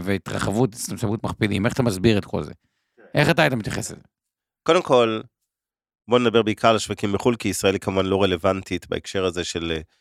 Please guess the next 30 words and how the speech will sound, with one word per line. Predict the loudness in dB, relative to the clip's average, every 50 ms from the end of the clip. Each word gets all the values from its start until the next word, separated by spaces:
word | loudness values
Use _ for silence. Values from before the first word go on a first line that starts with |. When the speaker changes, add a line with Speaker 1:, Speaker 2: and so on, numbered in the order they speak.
| _ _ _ _
Speaker 2:
כל | -2 -2
תרבות | 2 2 2 2 2 -2 -2
הדיבידנדים | -2 -2 -2 -2 0 2 2 2 2 2 -2 -2 -4
פה | 0 0 0 0
היא | 2
מאוד | 0 2 4 4 4 4
מאוד | 2 0 0 0
שונה, | -2 -4 -2 2 4 4 4 4 2
יש | 0 -4 -6 -6
חברות | -6 -6 -2 0 0 0
שלא | 0 -2 -2 0 0 -2
מחכות | -4 -4 -6 -6 -4 -4 -6 -4
כלום, | 0 2 4 4 4 2
יש | -2 -4
חברות | -6 -4 -4 -4 -4
שכן, | -6 -10 -4 0 2 2 4 2 0 -2
זה, | 0 0 2
Speaker 1:
לא, | 2 2
אבל | 4 2 2
Speaker 2:
זה | 4
Speaker 1:
גם | 4 4 4 4
פה | 2 2 2 4
היה, | 4 4 4 4 4 4 4 2 2
היה, | 0 0 0 0 0 0 0 0
ראית | 0 -2 -2
בחברות, | -2 -4 -4 -4 -4 -2 -2 -2 -2 -2 -4 -8 -10 -12 _ _
תראה, | -2 0 2 4
היה | 4 4 2
תקופה | 2 0 0 2 2 2
שבו | 4 2 2 2 4 2 2